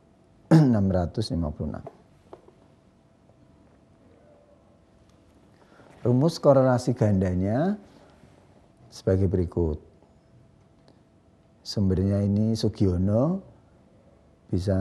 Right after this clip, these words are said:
Anda lihat di buku Sugiono. Rumus korelasi ganda dua variabel bebas secara bersama-sama, yaitu R besar Y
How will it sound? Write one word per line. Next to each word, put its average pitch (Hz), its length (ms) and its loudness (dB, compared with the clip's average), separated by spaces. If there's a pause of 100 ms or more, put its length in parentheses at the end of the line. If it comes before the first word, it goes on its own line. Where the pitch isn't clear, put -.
(320)
Anda 87 160 -2
lihat 85 400 -2
di 90 240 0
buku 90 720 -4
Sugiono. 90 880 -4 (720)
Rumus 143 480 0
korelasi 139 480 2
ganda 110 400 4
dua 110 240 4
variabel 101 480 2
bebas 98 400 0
secara 95 320 -4
bersama-sama, 82 800 -6 (560)
yaitu 98 640 -2 (1040)
R 110 560 0
besar 98 560 -4 (160)
Y 104 480 2